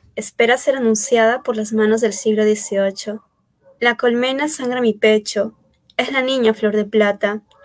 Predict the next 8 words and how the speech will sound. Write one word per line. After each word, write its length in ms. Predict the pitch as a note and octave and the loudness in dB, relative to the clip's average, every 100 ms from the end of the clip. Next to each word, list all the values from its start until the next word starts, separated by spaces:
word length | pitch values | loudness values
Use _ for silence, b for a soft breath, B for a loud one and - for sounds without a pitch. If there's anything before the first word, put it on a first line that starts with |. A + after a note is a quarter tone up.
| - | 2
cuerpo 300 | B3+ C4 C#4+ | 4 6 4
de 160 | A3+ | 4
sal 480 | G#3 - A3+ A#3+ C#4+ - | 2 2 4 2 -2 -2
que 100 | A3 | 0
enciende 640 | G#3+ - A#3+ A#3+ B3 - | 2 2 0 0 -2 -4
bosques 400 | A3 A3+ - A#3+ | -2 -2 -2 -4
de 80 | A#3 | -4
algarrobos. 800 | A3 G#3+ G#3+ G#3 G3+ A3+ - | -4 -2 0 0 0 -2 -4